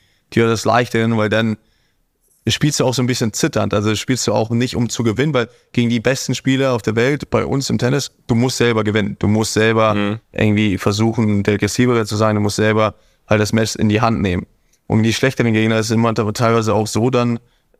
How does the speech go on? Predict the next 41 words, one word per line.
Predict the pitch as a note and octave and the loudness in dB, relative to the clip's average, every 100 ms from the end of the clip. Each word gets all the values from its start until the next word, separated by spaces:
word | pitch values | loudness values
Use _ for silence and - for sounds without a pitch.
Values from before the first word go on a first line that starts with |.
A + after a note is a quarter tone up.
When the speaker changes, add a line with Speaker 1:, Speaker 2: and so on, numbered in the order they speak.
| A#1+ - - - _ _ - | -20 -20 -20 -20 _ _ -2
Speaker 1:
du | A#2 | 0
spielst, | - C3+ D3 | 2 0 0
um | - B2 | 0 0
nicht | B2 | 0
zu | - | -4
verlieren, | A#2+ A#2+ B2 B2 | -2 0 2 0
du | G#2+ | 0
spielst | - A2+ - | -2 -4 -2
irgendwie, | A2+ C3+ B2+ B2+ | 0 0 0 0
um | C3 A#2+ | 0 0
das, | A2+ - | -2 -4
um | - A#2 A2+ | -2 0 0
das | A2+ | 0
Match | A#2+ A#2 | -2 -2
irgendwie | A2+ A2+ A2 | 0 -2 0
zu | A#2 | 0
Ende | A#2 | 0
zu | G#2 G2 | -2 -2
bringen. | G2+ E2+ - _ _ _ _ - | -2 -4 -10 _ _ _ _ -4
Und | - | -2
das | A2 | 0
ist | |
halt | A#2 A2 - | 0 -2 -6
völlig | - A#2 G#2+ | -2 0 0
falsch, | - B2+ A2 | 0 0 0
das | G#2 | -2
ist | G2+ | 0
ja | G#2+ | 0
auch | G#2+ | -2
im | G2 | -4
Fußball | C#3+ - G#2 | -6 -2 -2
völlig | - G2+ G2+ | -2 -2 -2
falsch, | G#2 G2 - | -2 0 0
ne? | A2 | 0
Wenn | A#2+ | 0
du | G#2+ | 0
Speaker 2:
Ja. | G#2+ | 0
Speaker 1:
in | |
der | G2+ | -2
Defensive | C3 A#2+ G#2+ G#2+ G#2 | -2 -2 0 0 0
halt | G#2 G#2 - | 0 -2 -4